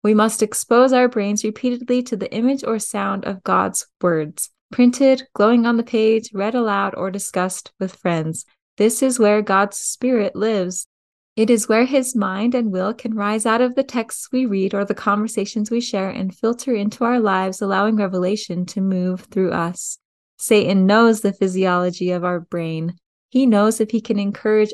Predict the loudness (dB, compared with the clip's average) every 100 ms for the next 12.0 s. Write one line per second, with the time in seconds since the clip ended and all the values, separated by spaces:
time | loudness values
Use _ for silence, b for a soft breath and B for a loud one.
0 | 0 2 2 0 0 0 2 0 -2 -2
1 | -6 -6 -4 -4 -4 2 2 4 2 4
2 | 2 0 -4 -6 -4 -2 0 0 0 0
3 | -2 -4 -6 -6 -8 -4 -4 0 0 0
4 | -2 -2 0 -2 -2 -2 -2 -4 _ _
5 | _ _ -2 0 2 0 2 0 2 0
6 | -2 -2 -2 2 2 2 -2 -4 -2 -2
7 | -2 -2 -2 -6 -6 -8 -4 -2 -2 -4
8 | -2 0 0 -2 -6 -2 -2 -2 -4 -4
9 | -4 -6 -4 -4 -6 -6 -6 -8 _ _
10 | _ _ -2 0 0 -2 -2 -2 -2 -2
11 | -6 -6 -6 -4 -4 -2 -2 0 0 -2